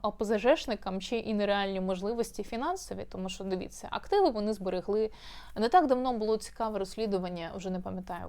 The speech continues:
когось із, е, наших, е, топ-розслідувачів про те, як, е, Сергій Льовочкін і Каськів, ще один О П З Жшник, е, планують будувати нові Буковелі, е,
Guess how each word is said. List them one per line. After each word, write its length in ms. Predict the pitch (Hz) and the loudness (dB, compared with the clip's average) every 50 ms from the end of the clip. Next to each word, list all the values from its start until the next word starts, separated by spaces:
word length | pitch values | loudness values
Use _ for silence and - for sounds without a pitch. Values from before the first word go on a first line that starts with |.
| - - | -10 -8
когось 260 | 185 175 175 - - | -8 -8 -8 -8 -10
із, 280 | - 95 - - - | -10 -10 -10 -10 -12
е, 460 | - - - - - - - - - 202 | -10 -8 -6 -6 -6 -6 -6 -8 -8 -6
наших, 520 | 208 185 180 180 - - 185 185 - - - | -6 -6 -8 -8 -8 -8 -10 -10 -10 -4 -2
е, 200 | 208 190 185 196 | -2 0 0 -2
топ-розслідувачів 920 | - - - - - - 185 - 285 339 359 320 269 220 220 - - 190 | -2 -4 -6 -4 -6 -10 -8 -2 0 2 4 4 4 2 0 -2 -4 -6
про 140 | - - 185 | -4 -4 -4
те, 200 | - - 247 240 | 0 0 0 2
як, 360 | 202 196 190 202 196 196 - 196 | 4 4 4 4 4 2 0 0
е, 180 | 190 190 190 - | 0 0 0 0
Сергій 360 | - - 185 185 208 208 196 | -4 -4 -4 -2 -2 0 2
Льовочкін 480 | 202 226 220 202 196 - - - 196 185 196 - 202 | 2 2 2 2 -2 -2 -6 -8 -8 -10 -8 -10 -10
і 100 | 190 180 | -10 -8
Каськів, 520 | - - 214 240 247 - - - - - | -4 0 0 0 0 0 -4 -6 -8 -8
ще 160 | - - 190 | -4 -2 0
один 240 | 185 185 185 185 180 185 | 0 0 0 -2 -4 -4
О 60 | 180 - | -4 -2
П 80 | - 180 | -2 2
З 140 | 185 190 180 | 2 2 2
Жшник, 460 | 196 202 233 - - - 185 185 - - | 4 4 4 2 2 -4 -4 -4 -4 -6
е, 60 | 202 - 247 - - - - - - - - - - 185 190 185 185 190 190 | -8 -8 -8 -10 -12 -14 -12 -12 -12 -12 -8 -6 -2 0 0 0 0 0 2
планують 520 | 202 202 208 220 240 240 214 190 185 190 | 2 2 4 4 4 4 4 2 2 0
будувати 540 | 190 185 190 185 190 185 202 202 196 - 185 | 0 2 2 2 4 4 4 4 4 4 2
нові 260 | 180 180 185 190 196 | 2 4 4 2 2
Буковелі, 600 | 196 180 185 - - 190 196 208 208 208 196 180 | 2 2 2 2 2 2 4 4 2 2 2 2
е, 180 | 175 170 - | 2 4 6